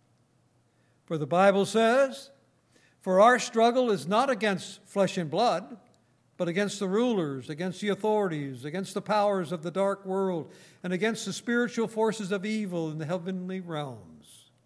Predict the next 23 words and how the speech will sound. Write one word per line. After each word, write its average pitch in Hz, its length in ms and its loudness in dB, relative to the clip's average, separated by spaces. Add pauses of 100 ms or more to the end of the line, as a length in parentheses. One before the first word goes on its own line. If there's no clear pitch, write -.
(640)
So 208 160 -2
the 175 100 0
Bible 220 380 4
says, 220 800 -4 (1000)
"For 185 180 2
our 214 240 4
strength 233 560 0
is 170 220 0
not 208 560 0
against 165 340 -6
flesh 180 240 -2
and 160 100 -8
blood." 165 300 -2 (300)
So 185 680 2 (220)
we 226 200 2
can't 240 480 2
look 233 500 12
at 190 180 4
our 208 200 8
spouse 220 840 4
or 180 160 2
anybody 220 560 2
else 175 580 2